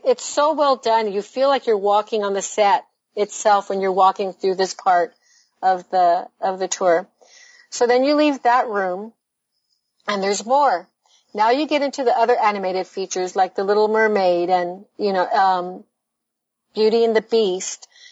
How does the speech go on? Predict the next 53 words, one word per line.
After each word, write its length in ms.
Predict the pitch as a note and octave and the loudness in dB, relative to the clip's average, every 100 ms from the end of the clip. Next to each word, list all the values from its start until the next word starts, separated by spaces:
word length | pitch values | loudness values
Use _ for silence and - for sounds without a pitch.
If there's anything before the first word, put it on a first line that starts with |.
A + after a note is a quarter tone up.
| _ - | _ 0
And 320 | A3 A3 G#3+ | 2 2 0
here 300 | - C#4 C#4+ | -2 0 2
they 140 | C#4+ | 0
have 400 | B3 C4+ B3 - | 2 0 0 -4
posters, 760 | - B3 B3+ B3 - B3+ B3+ A#3 | -4 0 0 -2 0 2 2 0
drawings, 800 | A3+ A3 A3 A3+ A3+ A3+ A#3 - _ _ _ _ - | 0 2 2 2 2 2 -2 -8 _ _ _ _ 0
the 240 | A3+ A3+ A3 | 2 2 -2
clay 240 | C4 C4 | -2 -2
figures. 420 | - C#4 B3 C4+ | -2 -4 -4 -4
You 60 | C#4 | 0
know 80 | C#4+ | 0
how 100 | D#4 | 2
they, 280 | C4+ A#3+ - _ | 2 0 -4 _
they'll 260 | A#3 A3+ A3 | 0 2 0
kind 320 | - B3 A#3 | -2 -2 0
of 100 | A3 | -2
draw 460 | A3 G#3+ G#3+ A3 A3 | 0 2 2 0 -4
a 80 | A3+ | -6
figure, 340 | - A3+ A3+ | -2 0 2
then 140 | A3 A3+ | 2 0
they 100 | A3+ | 2
make 220 | A3+ A3 | 2 0
a 40 | |
three 300 | G3+ - A3+ | -2 0 0
D 160 | G3+ G#3+ | 2 0
figure 420 | - G#3+ G3 G#3+ | 0 -2 2 2
of 140 | G#3 | 2
it 220 | G#3+ G#3+ - | 0 0 0
that 240 | G3 F#3+ | -2 2
they 120 | G3+ | 0
use 400 | G3 G3 G3+ F#3+ | 2 2 0 0
when 120 | G3+ | -2
they, 260 | G3 F#3+ F#3+ _ _ _ _ | 0 0 -2 _ _ _ _
when 120 | G3+ | -2
they 60 | G#3 | 0
make 160 | G3+ | 0
the 80 | A3 | 0
movie. 220 | G#3 G#3 | 0 0
So 160 | G#3 A3+ | 0 0
they 120 | A3+ | 0
have 260 | A#3+ B3 A#3+ _ _ _ _ | 0 0 -2 _ _ _ _
various 460 | G3+ A#3 A#3+ A#3+ - | -2 0 2 0 -4
characters, 960 | - A3+ A3+ G#3+ G#3 F#3+ F3+ F3+ - _ - | -2 0 0 -2 -4 -4 -4 -8 -18 _ -4
um, 220 | G#3 G3+ | -4 -2
set 280 | G3+ A3+ G3+ | -2 0 4
up 280 | G3+ G#3 - | 2 0 -6
so 160 | - | 0
that 120 | G#3 G#3 | 0 0
you 80 | |
can 140 | G#3 G#3 | 0 0
see 220 | G3+ G#3+ | 2 2
how 220 | G3+ G3+ | 4 2
they, 300 | G3 G3 G3 | 2 -2 -4